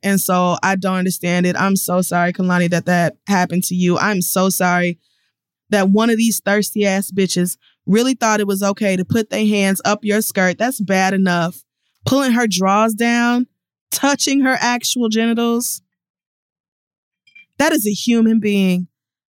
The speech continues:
I know y'all like to act like celebrities don't really count as people. That is a person.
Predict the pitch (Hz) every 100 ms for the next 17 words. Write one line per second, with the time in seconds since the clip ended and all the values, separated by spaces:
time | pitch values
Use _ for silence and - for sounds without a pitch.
0 | _ _ _ _ _ _ _ _ _ _
1 | _ _ _ _ 233 247 254 226 226 226
2 | 214 214 214 214 202 - 202 202 202 202
3 | 196 196 196 202 196 185 214 196 185 -
4 | 233 220 220 240 202 185 - - 190 185
5 | - 156 143 175